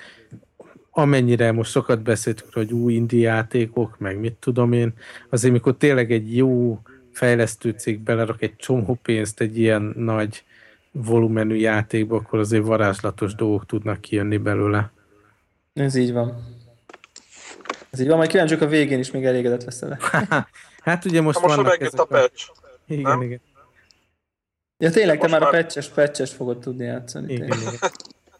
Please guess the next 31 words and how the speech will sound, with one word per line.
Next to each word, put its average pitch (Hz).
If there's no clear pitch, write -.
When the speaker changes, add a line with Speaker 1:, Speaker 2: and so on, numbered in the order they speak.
Speaker 1:
Aztán 165
még 170
ami 170
érdekes, 165
ugye 143
a 139
Mass 135
Effect-ben, 131
hogy 123
most 123
már 120
van 120
multiplayer 120
benne, 120
amit 117
még 127
nem 131
próbáltam, 113
és -
most, -
ö, 131
pont 156
egy 120
ilyen 120
nagyon 117
elfoglalt 113
hétvégém 117
lesz, 113
de 123
megpróbálok 110
egy, 107